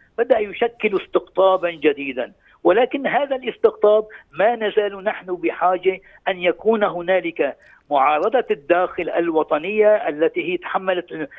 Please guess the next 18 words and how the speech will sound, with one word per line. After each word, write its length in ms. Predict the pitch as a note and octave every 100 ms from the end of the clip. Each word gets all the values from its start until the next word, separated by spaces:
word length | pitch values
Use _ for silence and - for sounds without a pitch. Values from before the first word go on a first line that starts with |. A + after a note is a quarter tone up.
| -
المسائل، 640 | D3+ D3 C#3 F3 A3 A3+ G#3 - - -
تحملت 520 | - G#3 G3+ F#3+ -
ألم 300 | F#3+ F3 E3+
الأزمة، 600 | D#3+ G#3 G#3+ A3+ A3 A3 - _
قدمت 440 | G#3+ F3 G3+ F#3+ F3+
ضحايا 540 | E3+ - G3 G#3 G3+
كبيرة، 560 | - F#3 A3 C4 C4 - - -
أن 140 | F3+
تكون 400 | - D#3 G3 G3+
هي 300 | F#3+ F#3 F#3+
الصورة 460 | E3+ - F3+ F#3+ F3
الحقيقية 840 | D3 - - D3+ C#3+ F3 E3+ E3+ - - -
للمعارضة 1080 | F3+ G#3 - F3 D#3+ D#3+ D#3 F3+ E3 F3 D#3+
القادمة. 640 | D3 - C#3+ B2+ A2+ A2 - _ -
وأي 320 | G#3+ C4 D4+
معارضة 760 | C#4 A#3+ G#3+ G3 E3+ D3 C3+ C3 _
مهما 480 | F3 C4+ G3 A#3+ G3
كانت 460 | F#3+ D#3+ D3 C#3+